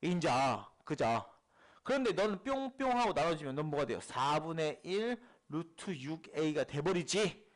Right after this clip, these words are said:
근데, 아, 근데, 어? 너란 녀석이 누가 된 거야? 그냥 이분의 시-, 루트 십오가 된 거잖아. 이렇게 해놓고 풀어도 무방하겠지.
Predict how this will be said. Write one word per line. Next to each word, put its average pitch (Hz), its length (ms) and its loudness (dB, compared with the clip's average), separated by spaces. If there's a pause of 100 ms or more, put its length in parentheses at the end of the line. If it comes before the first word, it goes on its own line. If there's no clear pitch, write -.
(360)
근데, 165 580 0 (240)
아, 147 160 0 (280)
근데, 175 520 2 (1080)
어? 170 340 -4 (1200)
너란 160 540 0
녀석이 165 500 -2
누가 131 240 -2
된 127 160 -4
거야? 139 240 -4 (920)
그냥 170 360 -4 (720)
이분의 143 580 -8
시-, - 340 -10
루트 170 300 -8
십오가 165 800 -4
된 131 140 -8
거잖아. - 280 -12 (1200)
이렇게 254 360 0
해놓고 208 540 -2
풀어도 220 500 -4 (300)
무방하겠지. 139 720 -8